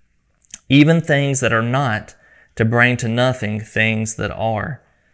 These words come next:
so that no human being might boast in the presence of God.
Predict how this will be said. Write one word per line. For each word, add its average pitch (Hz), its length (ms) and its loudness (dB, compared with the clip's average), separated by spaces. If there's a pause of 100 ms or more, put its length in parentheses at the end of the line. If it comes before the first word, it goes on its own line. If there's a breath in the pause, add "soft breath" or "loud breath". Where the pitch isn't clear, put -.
(120)
so - 200 2
that 113 140 2
no 127 420 2
human 127 400 -2
being 104 360 -4
might 107 360 -2
boast 113 480 -2 (320 soft breath)
in 117 80 -2
the 113 80 -2
presence 107 420 -4
of 151 140 -10
God. 107 400 -6